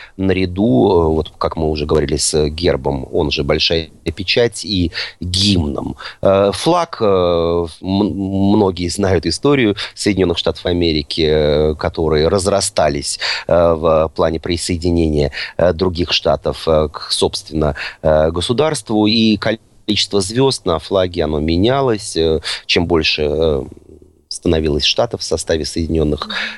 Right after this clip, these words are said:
э, Штатов Америки, тем больше звёзд появлялось на полотнище. И вот, кстати, э, наблюдение из, э, моей собственной журналистской практики. Э, пару лет назад,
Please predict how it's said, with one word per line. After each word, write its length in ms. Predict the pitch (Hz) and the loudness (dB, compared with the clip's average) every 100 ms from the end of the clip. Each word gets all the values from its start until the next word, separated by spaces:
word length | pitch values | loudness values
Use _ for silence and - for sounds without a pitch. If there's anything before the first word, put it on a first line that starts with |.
| - | -2
э, 360 | 82 82 80 | 2 4 2
Штатов 420 | 73 - 82 - 80 | 0 0 -2 0 -2
Америки, 380 | 82 80 80 | -2 -2 -4
тем 240 | - 78 73 | -2 -2 0
больше 280 | 76 - 80 | 0 0 -2
звёзд 320 | 73 73 - | -2 -4 -2
появлялось 520 | 78 73 73 67 67 | -2 0 2 0 -2
на 80 | 85 | -4
полотнище. 840 | - 76 71 65 64 57 - - - - - - | -2 0 -2 -4 -10 -4 -4 -4 -8 -6 -4 2
И 260 | 123 143 | 4 4
вот, 280 | 127 135 127 | 4 2 0
кстати, 640 | - - 160 160 - 127 110 - - | -6 -4 -2 -2 0 0 -2 -8 0
э, 380 | 107 110 110 107 | 2 4 4 2
наблюдение 640 | 113 107 107 117 104 104 | 0 -2 -2 0 2 0
из, 180 | 92 95 | 0 0
э, 180 | 95 | 2
моей 320 | 95 92 87 82 | 2 2 2 0
собственной 640 | - 110 - - 82 80 | 0 0 -2 -6 -2 0
журналистской 720 | 92 92 90 82 73 - 78 - - - | 0 2 2 0 -2 -4 -4 -4 -6 -10
практики. 560 | 92 131 135 - - 101 | -4 -2 -4 -6 -2 0
Э, 320 | 87 101 95 | 2 2 0
пару 220 | 107 95 | 0 0
лет 200 | 92 90 | 0 -2
назад, 460 | 110 123 110 76 | -2 -2 0 -2